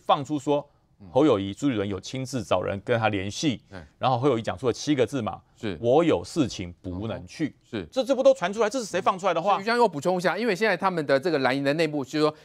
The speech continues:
Speaker 2: 消息说，去年十二月底他们的智库民调说，林明珍是四十二点二趴了哈，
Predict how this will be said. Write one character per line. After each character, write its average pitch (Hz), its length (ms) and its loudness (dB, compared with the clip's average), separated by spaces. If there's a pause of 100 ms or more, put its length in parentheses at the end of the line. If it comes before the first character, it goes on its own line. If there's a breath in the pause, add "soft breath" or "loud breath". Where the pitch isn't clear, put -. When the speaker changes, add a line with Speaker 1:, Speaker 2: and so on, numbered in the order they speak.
Speaker 2:
消 175 180 2
息 143 140 -6
说， 151 120 2
去 233 220 0
年 165 140 2
十 156 180 0
二 185 100 4
月 190 160 4
底 95 200 -6
他 156 100 0
们 151 100 -2
的 127 80 -2
智 147 200 -6
库 147 120 0
民 113 140 0
调 127 160 4
说， 131 160 0 (220 loud breath)
林 175 160 2
明 247 120 2
珍 220 200 4
是 214 100 -4
四 185 180 -4
十 151 140 -2
二 151 220 4
点 95 200 -6
二 123 160 2
趴 110 200 2
了 92 120 -2
哈， 92 160 -2